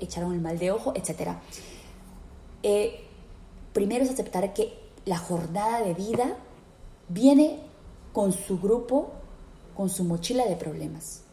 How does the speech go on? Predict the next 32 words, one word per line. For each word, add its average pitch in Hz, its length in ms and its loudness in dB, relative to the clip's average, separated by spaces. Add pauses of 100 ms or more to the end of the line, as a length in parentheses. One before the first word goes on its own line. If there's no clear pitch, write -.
(360)
Una 269 180 10
vez 349 160 4
que 302 100 2
tú 220 140 4
entiendes 190 420 0
eso, 214 260 -4 (400)
cuando 180 380 0
te 175 120 -2
enfrentas 226 520 -4
al 190 120 -4
problema, 175 480 -4 (440)
entiendes 302 540 2
que, 233 140 6
ok, 226 140 0 (1160)
esto 185 180 -6
es 240 120 -4
parte 208 340 -2
de... 170 240 -2 (1000)
¿qué 262 80 0
es 262 60 4
lo 285 120 4
que 240 80 4
voy 202 160 0
a 202 40 0
hacer 196 200 -4
con, 196 200 -2 (140)
cuando 175 440 0 (240)
me 185 180 2
enfrento 190 560 -2
a 170 60 0
este - 220 -4
problema? 170 440 -4